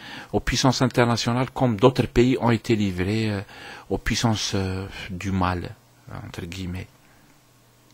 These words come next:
Voilà ce que je voulais dire à propos de la situation. Hein,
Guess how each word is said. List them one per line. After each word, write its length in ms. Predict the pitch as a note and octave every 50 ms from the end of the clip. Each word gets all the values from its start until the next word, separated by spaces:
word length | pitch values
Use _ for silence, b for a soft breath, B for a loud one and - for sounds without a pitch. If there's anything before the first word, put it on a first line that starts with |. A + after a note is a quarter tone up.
| _ _ _ _ - - - - - B B B B B B B B B B B B B B B B B B -
Voilà 220 | - C3+ C3+ D3+
ce 80 | C3+ -
que 140 | - D3+ B2+
je 80 | G#2+
voulais 200 | G#2 A#2 A#2+ B2
dire 220 | G2 G2 A2 A2 A2
à 60 | G#2+
propos 280 | - A2+ G#2+ - A#2 G#2+
de 60 | F#2+
la 100 | G2+ G2+
situation. 720 | - - - - - G#2+ G2+ - - - C3+ C#3 C#3+ C3+
Hein, 140 | B2+ B2 A#2+